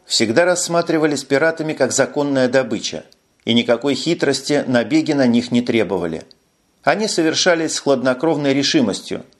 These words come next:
и пираты старались как можно сильнее ударить по своему давнему врагу.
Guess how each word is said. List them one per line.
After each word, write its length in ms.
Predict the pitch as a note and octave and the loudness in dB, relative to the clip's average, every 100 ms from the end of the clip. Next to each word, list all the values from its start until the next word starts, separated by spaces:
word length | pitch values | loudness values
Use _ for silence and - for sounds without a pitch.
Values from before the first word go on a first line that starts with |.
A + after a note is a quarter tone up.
| _ _ _ | _ _ _
и 100 | A2 | 0
пираты 440 | A2+ A#2+ C#3+ C3+ A#2 | 2 2 2 -2 -4
старались 440 | - A2+ B2+ B2+ | 0 2 2 0
как 200 | - A#2 | -2 0
можно 260 | C3 B2+ B2 | -2 -2 -2
сильнее 480 | C3+ A#2+ D3 D3+ | -2 0 2 0
ударить 560 | - B2 F#2+ C#3+ D3 C#3 | 0 -2 2 0 0 -6
по 80 | B2+ | -6
своему 360 | - B2 A#2 | 0 0 0
давнему 520 | G2+ A#2 G#2 A2+ A2 G#2 | 0 0 0 -2 -6 -2
врагу. 440 | G2+ G2+ F2+ D#2+ | -2 -2 -4 -10